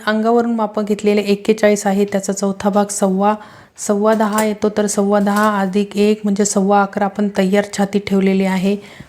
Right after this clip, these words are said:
कंबर आपण चौदावर ठेवलेला आहे. उंची ठेवलेली आहे आपण छत्तीस इंच तयार उंची आहे, त्यामध्ये आपण दीड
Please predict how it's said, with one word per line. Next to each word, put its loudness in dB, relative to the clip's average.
कंबर 2
आपण -2
चौदावर 0
ठेवलेला -2
आहे. -4
उंची 4
ठेवलेली 4
आहे 0
आपण -2
छत्तीस 0
इंच 2
तयार 2
उंची 0
आहे, 0
त्यामध्ये 0
आपण 0
दीड 4